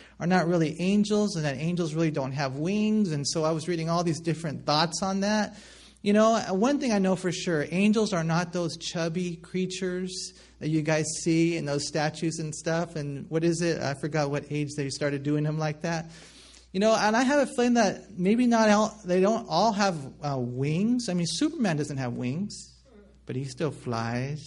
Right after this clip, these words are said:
right? <laughs> I do know they fly, and I do know some of the cherub and seraphim have wings.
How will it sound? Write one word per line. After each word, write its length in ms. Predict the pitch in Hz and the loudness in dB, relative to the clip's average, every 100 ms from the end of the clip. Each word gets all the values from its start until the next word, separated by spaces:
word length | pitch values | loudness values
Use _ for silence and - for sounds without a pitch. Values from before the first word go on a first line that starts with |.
| - - | -16 -12
right? 380 | 123 139 180 185 - - 156 160 - - _ - | -8 -6 -6 -8 -12 -14 -14 -16 -20 -20 _ -14
<laughs> 800 | 285 202 202 - - _ _ - | -10 -8 -10 -14 -20 _ _ 0
I 120 | 170 | 2
do 180 | 175 240 | 4 2
know 200 | 226 202 | 2 2
they 180 | 165 147 | 2 0
fly, 720 | - - 127 117 107 - 117 | -4 -8 -4 -4 -6 -8 -12
and 100 | 123 | -8
I 80 | 135 | -6
do 180 | 131 160 | -2 -2
know 260 | 160 156 | 0 -2
some 220 | 151 165 151 | -2 -4 -4
of 60 | |
the 80 | 151 | -4
cherub 720 | 147 - 165 156 156 139 123 | -4 -4 0 0 0 -2 -4
and 420 | 127 131 123 117 | -4 -4 -2 -4
seraphim 680 | 117 160 165 165 165 135 117 | -4 0 2 0 -2 -6 -6
have 240 | 117 120 | -4 -6
wings. 500 | 123 123 113 104 101 | -4 -4 -4 -6 -10